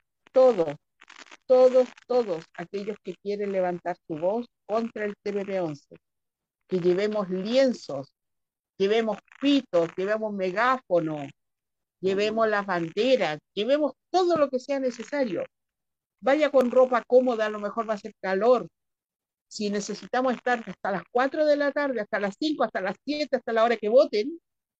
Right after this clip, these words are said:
vamos a estar. Y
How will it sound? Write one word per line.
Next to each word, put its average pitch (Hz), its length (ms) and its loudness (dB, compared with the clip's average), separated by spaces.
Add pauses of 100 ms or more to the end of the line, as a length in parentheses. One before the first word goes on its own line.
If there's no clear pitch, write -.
(140)
vamos 240 240 -4
a 254 60 0
estar. 226 340 -2 (2000)
Y 196 560 -6